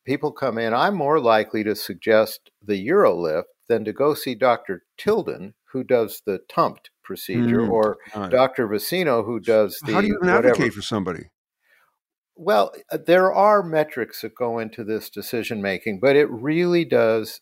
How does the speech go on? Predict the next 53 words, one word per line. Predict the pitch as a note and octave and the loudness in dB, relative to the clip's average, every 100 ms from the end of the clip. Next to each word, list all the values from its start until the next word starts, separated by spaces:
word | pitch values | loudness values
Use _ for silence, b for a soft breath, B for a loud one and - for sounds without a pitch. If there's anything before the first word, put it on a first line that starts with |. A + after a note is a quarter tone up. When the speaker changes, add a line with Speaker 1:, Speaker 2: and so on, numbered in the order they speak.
| _ | _
Speaker 1:
Peter, | A#2+ A2+ G#2+ | -4 -2 -4
come | - C3 B2 | -2 -2 -2
down | A2+ A2 G#2+ G2+ | 0 0 0 -4
to | - | -10
what | F#2 G#2+ G#2+ - | -2 2 2 0
procedures | G#2 - - A#2 G2+ G2 F#2 F2 - B B B _ | -12 -10 -6 -6 -4 -4 -4 -8 -14 B B B _
they're | - A2+ G#2 | 0 2 2
most | G2+ F#2+ - | 0 -2 -4
comfortable | G2 - F#2 E2+ C#2+ | -6 -6 -10 -8 -6
with. | A#1+ - _ _ | -8 -10 _ _
Speaker 2:
So | - B2 | -4 -4
do | A2 D3 | 2 2
the | D3+ | 2
research, | C3 D3+ - G2 - - | 2 -2 -2 -8 -8 -6
get | A#2 A#2 | -2 -2
online | A#2 A2+ A#2 A2+ | -2 -2 -2 -2
and | G#2 G2 | -4 -4
look | A#2+ C3 | -6 -4
up | B2 - | -6 -6
stuff, | - F2+ - - | -14 -14 -14 -12
everything | G2+ G#2+ A2+ | -10 -6 -4
you | G#2+ | -6
can | - A#2+ A2 | -4 -2 -2
to | F#2+ | -4
find | - G#2+ G#2 | -4 -4 -2
out, | A2 | -2
and | G#2+ | -4
then | G2+ | -6
find | A#2 G#2+ | -4 -2
out | G#2+ | -2
if | G2+ | -4
you're | G#2 | -6
a | F#2 | -4
doctor | A2+ A#2+ A2+ | -2 -2 -4
and | G2+ | -6
get | F#2 G2 _ | -4 -8 _
consult, | - G2 A#2 A2+ | -14 -10 -6 -6
'cause | - F#2 | -6 -6
there | G#2 | -2
are | B2 C3+ | -2 -2
options. | E3 - C2+ - | -4 -6 -16 -8
I | A2+ | -6
didn't, | C#3 C3 B B B | -4 -6 B B B
I | D#3+ | -2
didn't | G#3 C3 | 0 0
know | G#2+ | 0
that. | G#2+ | 0
I | A#2+ | 2
knew | D#3 F#3+ | 4 2
about | D3+ C#3+ | 2 -2
the, | - A#2 | -2 -4
the | G2+ A2+ | -2 -4
coil. | F#2+ - A#2 A#2+ G3+ | -4 -2 0 2 -2